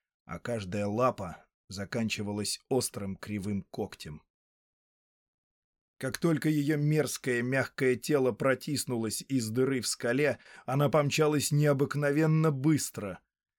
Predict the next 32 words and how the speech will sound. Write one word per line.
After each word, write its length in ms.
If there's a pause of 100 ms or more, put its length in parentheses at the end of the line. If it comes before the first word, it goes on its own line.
(440)
Сэма 540
она 260
либо 280
не 160
видела, 380
либо 340
остерегалась, 1080
чутьем 480
распознав, 580
где 240
прячется 500
ненавистный 560
свет, 400 (240)
и 140
все 240
внимание 580
сосредоточила 840
на 140
Фродо, 440
который 360
бежал, 380
не 120
оглядываясь 720
и 60
не 140
чуя 340
опасности. 800 (840)
Как 220
ни 100
быстро 400
он 160
бежал, 500